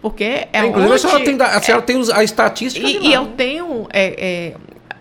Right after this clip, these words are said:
Speaker 1: de falar com a secretária, de, de, de trabalhar mais, é, pra poder melhorar cada vez mais a, a atenção a-, às pessoas, às famílias. Então, como é que se pode se trabalhar? E se nós não temos,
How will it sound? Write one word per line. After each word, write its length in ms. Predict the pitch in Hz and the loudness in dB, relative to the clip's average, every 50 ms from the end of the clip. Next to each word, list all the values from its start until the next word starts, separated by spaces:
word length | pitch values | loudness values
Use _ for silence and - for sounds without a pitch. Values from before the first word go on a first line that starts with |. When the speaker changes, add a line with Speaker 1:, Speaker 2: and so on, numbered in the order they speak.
| _ - - - - - | _ -20 -20 -20 -14 -10
Speaker 1:
de 100 | 170 190 | -10 -6
falar 340 | - - 170 180 202 262 | -4 -2 0 2 2 2
com 80 | 277 - | 0 -2
a 40 | 220 | -8
secretária, 720 | - - 180 - 160 139 143 - 175 185 202 190 180 175 156 | -8 -8 -8 -8 -8 -10 -8 -4 -2 0 0 0 -2 -4 -6
de, 260 | 147 180 196 185 180 - - - - | -6 -6 -8 -8 -8 -12 -20 -20 -12
de, 200 | - 202 196 - | -10 -10 -10 -8
de 300 | - 196 196 185 170 - - - - _ - | -8 -6 -6 -6 -6 -10 -16 -20 -20 _ -8
trabalhar 680 | - 220 208 190 185 175 165 160 165 185 220 262 285 | -2 -2 -2 0 0 -2 -2 -2 0 0 0 0 -2
mais, 520 | 262 226 202 196 190 165 165 - - - - - - - - - - | -4 -4 -2 -2 -2 -4 -6 -12 -18 -20 -20 -20 -20 -20 -20 -20 -18
é, 420 | - - 170 170 165 151 - - - - | -12 -8 -6 -6 -6 -6 -8 -10 -8 -4
pra 80 | 208 196 | -4 -4
poder 240 | 202 202 180 202 | -4 -4 -4 -4
melhorar 600 | 190 190 214 220 214 196 185 170 160 165 - 254 - | -2 0 0 0 2 2 0 0 2 2 0 0 0
cada 260 | - 220 208 196 196 | -2 -4 -2 -2 -2
vez 280 | 160 165 160 156 160 170 | -2 -2 -4 -4 -4 -4
mais 560 | 180 180 196 247 294 320 262 - - - - - - | 0 2 2 2 2 0 -4 -6 -8 -14 -16 -16 -8
a, 480 | - 165 - - - - 76 - - 165 | -6 -6 -6 -6 -8 -8 -10 -8 -4 -6
a 20 | |
atenção 600 | 170 170 208 180 175 - - - - 277 359 311 | -4 -4 -4 -6 -6 -6 -2 0 0 2 2 0
a-, 160 | 240 202 180 - - | -2 -2 -4 -6 -8
às 180 | - 170 165 165 | -8 -8 -8 -8
pessoas, 720 | - - 165 - - - 226 247 277 262 240 208 - - - - | -10 -12 -12 -10 -6 -4 -2 -2 0 -2 -2 -4 -6 -8 -6 -4
às 340 | - 165 160 160 156 - - | -4 -4 -4 -6 -10 -12 -10
famílias. 680 | - 185 165 160 180 214 262 269 247 220 190 190 - - - - - - - - | -8 -6 -6 -4 -4 -4 -4 -2 -2 -4 -4 -4 -8 -16 -20 -20 -20 -20 -16 -6
Então, 200 | - 302 320 359 359 - - - - - _ _ _ _ _ _ | -2 -2 -2 -2 -4 -12 -20 -20 -20 -20 _ _ _ _ _ _
como 360 | - 330 339 370 381 330 285 | -4 -2 -2 -2 -2 -2 -2
é 160 | 285 302 339 359 | 0 0 -2 -4
que 240 | 359 - - 294 | -8 -8 -8 -8
se 240 | 302 - - 269 247 247 | -8 -8 -8 -8 -10 -10
pode 320 | - - 202 202 196 196 | -6 -6 -6 -6 -6 -8
se 180 | - - - 175 | -10 -14 -14 -10
trabalhar? 600 | - 214 180 170 160 160 131 135 143 147 123 151 | -6 -4 -4 -2 -2 -4 -6 -4 -4 -6 -6 -6
E 60 | 208 | -6
se 180 | - - - 466 | -10 -10 -10 -6
nós 160 | 466 427 403 | -4 -4 -4
não 140 | 427 440 440 | -4 -6 -4
temos, 520 | - 403 415 440 427 392 359 320 - - | -2 -2 -2 -2 -2 -2 -4 -4 -6 -8